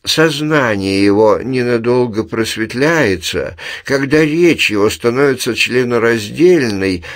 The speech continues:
он произносит не имя Маргарет, а ее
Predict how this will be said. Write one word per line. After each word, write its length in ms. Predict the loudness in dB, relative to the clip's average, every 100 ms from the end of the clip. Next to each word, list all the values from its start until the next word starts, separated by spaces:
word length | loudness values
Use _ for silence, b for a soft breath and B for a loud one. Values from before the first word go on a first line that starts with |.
| B
он 380 | 0 2 2 -2
произносит 1040 | 0 0 0 -2 -4 -2 -2 0 -4 -4
не 440 | -6 -4 -2 -2 -2
имя 240 | 0 -2
Маргарет, 1160 | -2 0 0 0 -2 -4 0 2 2 0 -6 -14 -6
а 160 | -2
ее 800 | -2 -2 -4 -4 -4 -2 -2 -2